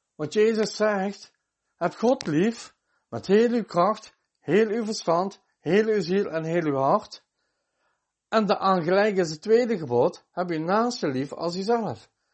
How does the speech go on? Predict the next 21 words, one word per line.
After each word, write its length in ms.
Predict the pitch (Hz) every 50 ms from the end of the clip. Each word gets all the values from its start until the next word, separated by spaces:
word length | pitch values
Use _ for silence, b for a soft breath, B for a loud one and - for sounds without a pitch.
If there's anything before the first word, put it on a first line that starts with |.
| _ _ _ _
Dus 340 | - 254 220 185 202 202 -
dat 160 | - 220 202
is 140 | 202 180 175
een 80 | 190
opdracht 380 | - 196 226 214 - 180 170 -
voor 240 | - 170 - - - _ _ _
elk 300 | - 233 233 233 240 233
kind 240 | - 196 185 180 -
van 140 | - 196 196
God. 340 | 220 220 190 - - - _ _ _ _ _ _ _ _ _ _ _ _ _ _ _ _ _ _ _ _ _ _ _ _ _ _ _ _ _ _ _ _ _ _ _ _ _ _ _ _
Maar 140 | - 156 175
als 160 | 196 208 202
de 80 | - 196
man 240 | 196 214 226 247 247
dat 200 | 214 185 - 151
doet, 520 | 214 254 233 214 220 208 - - - _ _ _ _ _ _ _ _ _ _ _ _ _ _ _ _ _ _ _ _
als 140 | _ 160 151
de 80 | - 190
man 200 | 190 208 214 202
dat 200 | 196 190 190 -
uitvoert, 840 | - 208 226 247 240 - - - 156 151 165 208 208 - - - _